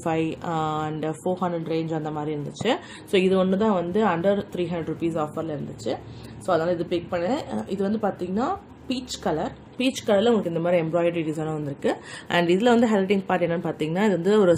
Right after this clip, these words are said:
circle shape. So, shape மெயினா வந்து ரொம்ப அட்ராக்டிவா இருக்கும். நீங்க wear பண்ணும்போது different ஒரு look தரும். And இதுக்கு வந்து பார்த்தீங்கன்னா, strap வந்து இந்த மாதிரி golden, uh, strap, metal strap கொடுத்துருக்காங்க.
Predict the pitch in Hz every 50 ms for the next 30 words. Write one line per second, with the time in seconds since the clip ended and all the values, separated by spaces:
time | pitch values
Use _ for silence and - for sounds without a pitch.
0 | 170 - 202 208 208 - - 233 220 220 - - 175 160 143 - - - - -
1 | - - - - - - - - - - - 185 175 170 - - 233 240 254 262
2 | - - - - - - - - - - - - - - - - 202 196 190 190
3 | 196 196 196 190 170 165 165 165 180 185 185 180 165 156 151 139 131 - - -
4 | 170 170 180 190 190 170 151 - - 165 165 - - 170 165 165 160 - - 156
5 | 156 147 147 147 147 147 147 151 165 - 160 156 147 147 151 160 151 160 165 160
6 | - - 196 196 196 190 - - - - - - - - - - 160 156 165 170
7 | 170 - - 156 147 180 262 370 427 - - - - - - 175 175 - - 220
8 | 214 - - 233 220 220 208 - 180 175 - 165 170 196 226 233 240 - - -
9 | 180 175 180 202 202 - 175 160 160 175 220 254 220 175 165 160 156 151 190 233
10 | 294 359 381 - 196 165 175 175 175 175 180 196 214 277 - - - - - -
11 | - - - - - 170 156 151 151 - - 165 160 147 151 - - - - 180
12 | 175 165 165 190 202 202 - - - 175 160 160 - 165 160 160 - - 160 160
13 | 156 175 226